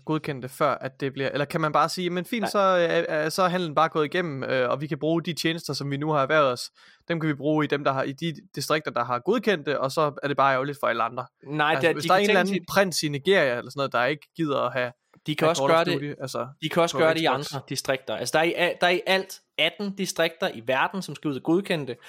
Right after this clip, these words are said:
Speaker 2: men de tre store, som ligesom er svære at, at, at, at kæmpe med, det er C M A, F T C og E U. Så, hvad kan man sige, de ju-, de juridiske ting, det er det, jeg nævnte før, det er,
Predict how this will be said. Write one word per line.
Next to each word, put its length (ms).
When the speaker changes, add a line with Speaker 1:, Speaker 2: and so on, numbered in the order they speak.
Speaker 2:
men 180
de 60
tre 340
store, 640
som 200
ligesom 200
er 40
svære 760
at, 60
at, 320
at, 60
at 80
kæmpe 260
med, 120
det 60
er 40
C 220
M 60
A, 320
F 60
T 120
C 320
og 200
E 140
U. 120
Så, 320
hvad 120
kan 120
man 60
sige, 200
de 60
ju-, 280
de 60
juridiske 500
ting, 300
det 80
er 40
det, 120
jeg 120
nævnte 240
før, 360
det 160
er, 180